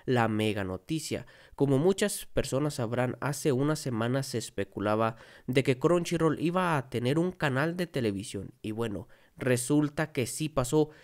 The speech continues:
pero no como pensábamos, ya que se informa primeramente de que Crunchyroll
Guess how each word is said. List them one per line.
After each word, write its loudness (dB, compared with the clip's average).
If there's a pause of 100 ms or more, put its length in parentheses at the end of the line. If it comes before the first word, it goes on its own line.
(140)
pero 6
no 2
como -2
pensábamos, -2
ya -6
que -6
se -2
informa 0
primeramente 0
de 0
que -6
Crunchyroll 2